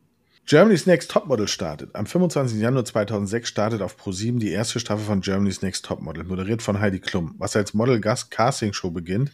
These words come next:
wird schnell zum popkulturellen Dauerbrenner mit Laufsteg, Drama, Heulkrämpfen, hysterischen Umstylings und ikonischen Sprüchen wie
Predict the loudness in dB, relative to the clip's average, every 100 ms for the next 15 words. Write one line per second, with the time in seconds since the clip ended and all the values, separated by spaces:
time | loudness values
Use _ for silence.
0 | -8 -20 -18 -6 -4 -2 0 4 4 2
1 | 0 -2 -2 -2 -2 -2 0 0 0 2
2 | 0 0 0 0 0 -2 -2 -4 -4 -6
3 | -6 -2 2 2 2 0 0 -2 -2 -4
4 | -2 -6 -4 -4 -4 -6 -6 -6 0 2
5 | 2 0 -6 -10 -4 -4 -2 -4 -6 -2
6 | -2 -2 -2 0 -2